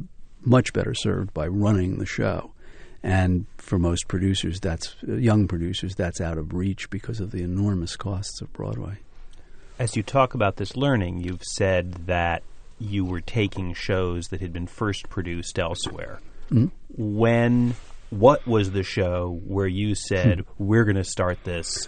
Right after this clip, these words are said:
Speaker 2: from scratch"?
Speaker 1: Well, there, there probably were earlier ones, but the one that really comes to mind was Song of Singapore in nineteen ninety-one. We had, we had started in nineteen eighty-five.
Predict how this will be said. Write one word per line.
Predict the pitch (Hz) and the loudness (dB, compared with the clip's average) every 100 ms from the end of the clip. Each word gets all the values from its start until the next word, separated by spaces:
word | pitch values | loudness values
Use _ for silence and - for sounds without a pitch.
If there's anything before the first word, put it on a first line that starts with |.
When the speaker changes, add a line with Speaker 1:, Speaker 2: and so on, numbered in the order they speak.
| - | -6
Speaker 2:
from | - 90 | -4 -4
scratch"? | - 85 78 - - - - - - - 285 | -4 -4 -4 -10 -16 -14 -16 -16 -18 -10 6
Speaker 1:
Well, | 143 147 143 - - - | 8 10 6 0 -16 2
there, | 165 160 | 6 8
there | 170 160 | 8 6
probably | 175 226 226 165 | 6 8 10 10
were | 131 127 | 8 8
earlier | 135 143 156 139 135 | 8 10 10 8 8
ones, | 131 135 135 - | 8 10 8 6
but | 131 | 4
the | - | 6
one | 135 190 208 | 8 8 8
that | 143 | 6
really | 110 101 127 165 139 120 | 2 6 8 10 8 6
comes | - 127 120 104 | 6 8 8 6
to | - | 6
mind | 90 95 98 92 80 58 - - - - - | 6 8 8 6 2 -4 -12 -14 -12 -12 -6
was | - 113 110 - | 6 8 8 8
Song | 113 101 | 6 6
of | 92 | 4
Singapore | - 92 - - 82 | 2 2 2 -4 -4
in | 95 | -2
nineteen | 90 90 - 85 | 0 -2 -2 0
ninety-one. | 82 78 71 80 76 - - | 0 0 0 0 -2 -4 2
We | 120 180 | 6 6
had, | 226 120 | 4 4
we | 143 | 4
had | 175 | 6
started | - 156 143 | 6 8 8
in | 120 104 | 6 6
nineteen | 98 - 90 | 4 2 2
eighty-five. | 85 82 78 - - | 2 0 -2 -2 -4